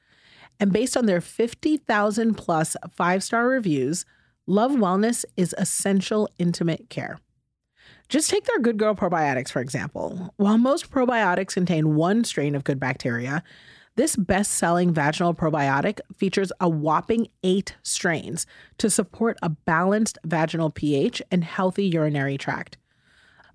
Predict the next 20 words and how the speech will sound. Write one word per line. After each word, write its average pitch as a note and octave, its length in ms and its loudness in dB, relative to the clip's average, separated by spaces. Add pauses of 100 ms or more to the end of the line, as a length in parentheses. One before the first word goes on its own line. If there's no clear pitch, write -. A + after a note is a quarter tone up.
Other D4+ 240 2
brands' A3 340 0
cleansers F#3 500 0
are - 100 0
packed - 420 -2
with D#3+ 100 -2
harmful E3 480 -2
fragrances G3+ 800 0
and D3 120 0
harsh - 260 -6
chemicals F#3+ 580 0
that D#3 140 -4
can E3+ 120 -2
throw F#3+ 520 0
off G3+ 280 0
your G3+ 120 0
vagina's D3+ 500 0
natural D#3 480 -2
P D3+ 180 -6
H, F#2+ 300 -8